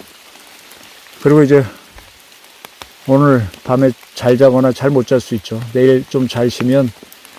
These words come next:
또 힘이 생겨가지고, 마음의 근육이 생겨가지고, 또 뭐 세상 문제 해결되는 게 있나? 내가 마음의 근육으로 버티는 거지. 그렇게 해서 또 버티다 보면 길이 열리고, 윤석열 대통령처럼 버티다 보면 추미애가 헛발질하고,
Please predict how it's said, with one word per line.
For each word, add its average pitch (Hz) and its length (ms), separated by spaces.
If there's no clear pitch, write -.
또 139 60
힘이 185 240
생겨가지고, 131 800
마음의 143 340
근육이 143 340
생겨가지고, 117 680
또 196 120
뭐 147 320
세상 180 360
문제 165 220
해결되는 170 440
게 151 120
있나? 131 260
내가 135 200
마음의 131 340
근육으로 127 360
버티는 117 440
거지. 101 220
그렇게 - 240
해서 120 120
또 127 80
버티다 123 480
보면 123 380
길이 135 220
열리고, 101 440
윤석열 156 480
대통령처럼 131 680
버티다 143 400
보면 139 440
추미애가 151 420
헛발질하고, 110 640